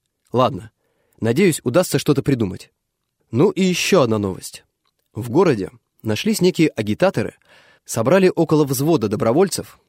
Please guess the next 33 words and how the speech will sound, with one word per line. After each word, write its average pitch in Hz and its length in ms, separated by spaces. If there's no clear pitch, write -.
и, 202 120
вооружившись 143 720
кто - 180
чем, 196 320
направились 151 560
ко 127 140
мне. 110 240
Явно 120 420
на 117 120
звук 143 220
стрельбы 117 460
и 120 180
разрывов 120 420
снарядов 147 440
шли, - 240
ведь 110 220
немцы 170 340
по 120 120
мне 139 140
бить 143 280
артиллерией 120 560
не 110 100
переставали, 135 600
надеясь 117 400
накрыть. 139 460
Эти 151 240
горели 135 300
все - 200
зелёным, 117 480
так 208 160
что - 160
пришлось 135 320
пообщаться. - 560